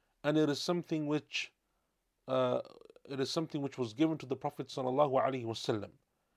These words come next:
He said that I wanted to spend a great deal of my life focused on it, and I wanted to spend a great deal of my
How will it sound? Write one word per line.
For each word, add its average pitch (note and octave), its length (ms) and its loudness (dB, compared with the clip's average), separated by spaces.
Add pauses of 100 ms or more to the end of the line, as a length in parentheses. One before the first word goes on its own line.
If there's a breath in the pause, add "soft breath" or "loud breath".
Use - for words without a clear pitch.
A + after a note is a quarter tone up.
(320)
He C3 80 -6
said E3 220 4
that D#3 100 4
I D3+ 120 4
wanted D#3 320 0
to C3 100 -14
spend D#3+ 380 -2
a B2 40 -4
great B2+ 320 -10
deal E3+ 220 2
of C#3 140 -2
my C3 180 2
life D3 320 6
focused - 640 -4
on C#3 120 -2
it, - 240 -14 (440 soft breath)
and C#3 140 2
I C#3 80 6
wanted D#3 380 0
to - 100 -16
spend D#3 340 -4
a B2+ 40 -4
great C#3 200 -4
deal E3 220 2
of C3+ 100 0
my C3+ 160 -6